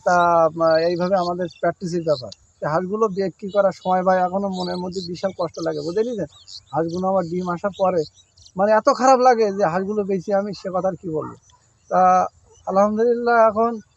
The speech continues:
তারাই হাঁস বিক্রি করার পরে তারাই বলছে, "না, তুমি আবার হাঁস পালার রোগগ্রস্ত হয়ে যাবা।" তা আবার তারাই সহযোগিতা করে। এটাই তো, ভাই, প্রথম তো খারাপ মনে করেন, এটা বাংলাদেশ। এদেশের মানুষ, মানে, টিটকিরি করা কাজটা পারে বেশি।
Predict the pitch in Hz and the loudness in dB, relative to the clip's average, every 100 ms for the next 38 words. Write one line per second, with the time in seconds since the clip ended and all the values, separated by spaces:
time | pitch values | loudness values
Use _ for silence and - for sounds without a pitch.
0 | _ - - 196 220 226 170 180 202 202 | _ -10 -2 4 6 6 4 0 0 -4
1 | 202 208 220 208 208 208 208 208 214 208 | -8 -2 0 4 2 2 2 4 4 2
2 | 208 202 196 196 196 185 170 165 196 196 | 0 -2 -2 -2 0 0 -2 -4 -4 -2
3 | 180 175 180 - 202 196 190 202 - - | -4 -6 -8 -4 -2 0 -2 -6 -10 -20
4 | - - 175 180 185 185 180 185 196 - | -20 -8 -4 -2 -2 -2 -4 0 0 0
5 | 185 196 190 196 180 180 190 202 - - | -4 -4 -2 -4 -2 -6 -6 -12 -20 -18
6 | 147 285 - 226 226 220 214 226 254 254 | -10 -8 -6 0 0 0 -8 -6 -6 -6
7 | 277 - 208 226 202 202 202 220 220 233 | -8 -4 2 2 0 -10 -8 -6 0 0
8 | 240 233 220 196 180 151 113 - - _ | 0 -2 0 0 0 -2 -6 -18 -20 _
9 | _ 170 175 226 233 277 240 208 220 254 | _ -6 -2 0 4 4 4 2 4 2
10 | 196 - _ _ _ _ 175 208 - 233 | 0 -10 _ _ _ _ -4 -4 -6 -12
11 | 208 254 247 262 254 226 220 - 220 208 | -10 -10 2 2 4 2 0 0 2 2
12 | 208 208 196 | 4 0 -4